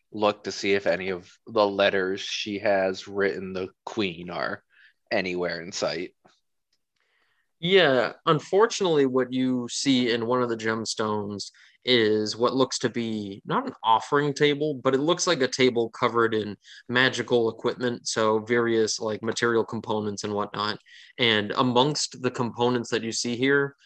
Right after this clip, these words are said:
Speaker 2: you guys also see bits of, like, bloodied rag, and you see, like, various, f-, like, scraps of equipment that were left behind or scraps of food that people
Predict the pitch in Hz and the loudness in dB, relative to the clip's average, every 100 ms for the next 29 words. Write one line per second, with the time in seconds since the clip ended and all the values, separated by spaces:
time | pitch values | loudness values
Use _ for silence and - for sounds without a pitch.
0 | _ - 127 131 120 123 120 127 113 - | _ -2 2 4 4 4 2 2 0 -2
1 | 113 107 104 101 127 127 113 113 107 107 | -2 -4 -4 0 2 2 2 2 0 4
2 | 120 120 113 107 110 113 117 127 135 - | 4 4 -2 -4 -2 2 2 0 -6 -18
3 | - - 110 107 107 110 - 117 110 107 | -18 -4 -2 0 0 -2 0 0 0 -2
4 | 101 82 - 110 120 117 113 113 - 143 | -4 -6 -10 0 4 6 4 2 0 -12
5 | - - _ 151 135 107 - - 160 208 | -18 -18 _ 0 2 2 0 2 2 2
6 | - 165 120 - - 135 160 147 - 127 | 2 2 0 -2 0 2 2 -2 0 2
7 | 127 117 127 - - 117 107 117 120 120 | 4 2 2 0 -4 -4 0 0 0 2
8 | 113 107 - 120 120 120 - - 117 117 | 2 2 2 2 2 -2 -4 -2 -2 -2
9 | 117 113 - 123 120 120 113 | 2 2 4 -2 2 2 2